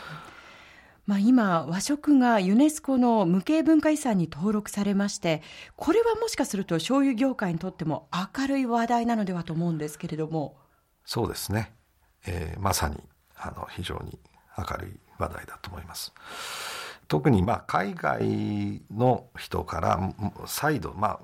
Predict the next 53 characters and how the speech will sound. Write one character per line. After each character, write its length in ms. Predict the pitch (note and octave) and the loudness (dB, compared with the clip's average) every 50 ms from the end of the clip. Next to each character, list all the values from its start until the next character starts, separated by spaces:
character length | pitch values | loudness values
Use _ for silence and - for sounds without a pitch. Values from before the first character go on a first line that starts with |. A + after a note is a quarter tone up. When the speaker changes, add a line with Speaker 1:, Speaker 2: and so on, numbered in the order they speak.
| - | -6
Speaker 2:
だ 100 | - C3+ | -4 -4
い 60 | D#3+ | -2
ぶ 80 | D#3 D#3 | -2 -4
そ 120 | - - D3+ | -2 -2 0
の 60 | D3 | 2
和 140 | C3 B2+ B2+ | 2 2 2
食 300 | - - D3 - - C#3+ | 2 0 -4 -4 -2 0
は 160 | C#3 C3+ C3 | 2 2 2
素 140 | C3+ - B2+ | 0 0 2
晴 120 | B2+ B2+ | 2 4
ら 80 | C3+ B2+ | 4 2
し 140 | - - B2+ | 2 0 -2
い 20 | |
と 100 | - - | -2 -2
い 40 | E2+ | -2
う 40 | E2 | -2
こ 140 | - - | -4 -6
と 320 | D#2+ - F2+ F2 E2 D#2 - - - - | -4 -4 -4 -4 -4 -6 -10 -12 -12 -12
は、 160 | E2+ E2+ E2+ | -10 -10 -8
ま 220 | D#2+ E2+ F#2+ E2+ | -8 -8 -6 -6
あ、 40 | F2 | -4
認 220 | E2+ F2 G#2 G#2 | -4 -2 -2 -2
識 160 | G#2+ - - - | -2 -2 -4 -2
さ 120 | - A#2 | -4 -4
れ 60 | A2+ | -4
て 140 | G#2+ - - | -4 -6 -8
き 80 | - - | -6 0
て 160 | - B2+ A#2+ | 2 4 4
ま 120 | G#2+ A2+ | 4 2
す 160 | A#2 - - | -2 -2 -4
が、 260 | C3+ D#3+ D#3+ C#3+ - - | -4 -2 -4 -4 -4 -6
Speaker 1:
え 20 | |
え。 20 | G3 | -8
Speaker 2:
さ-、 280 | G#3+ G#3+ D#3 D#3 - - | -4 -2 0 -2 -2 0
さ 120 | - F#3+ F#3+ | 0 2 2
ら 100 | F#3+ E3 | 2 2
に、 240 | A2+ F2 D#2+ D#2 - - - G#2 G#2 - | 2 0 -4 -8 -12 -16 -14 -14 -14 -12
あ 180 | - - - F#2+ | -12 -10 -6 -6
の、 160 | E2+ E2 E2 | -4 -4 -4
そ 140 | E2 - F#2+ | -2 -2 -2
れ 140 | E2 E2 D#2 | -2 -2 -2
に、 200 | D2+ D#2 C#2+ C2+ - - - - - - - - - | -2 -4 -6 -10 -14 -18 -16 -16 -14 -16 -16 -18 -18
え 60 | - - | -16 -10
ー、 60 | - | -4
拍 200 | - - - - | -2 -2 0 0
車 120 | - - - | 0 0 0
が 140 | - - | -2 -2
か 160 | - - E2 - | -6 -8 -10 -10
か 100 | - - | -12 -14
っ 40 | - _ - | -14 _ -14
て 160 | - - - - - - - | -14 -14 -14 -16 -20 -16 -14
い 80 | G#2 | -8
く 180 | - - - | -6 -6 -6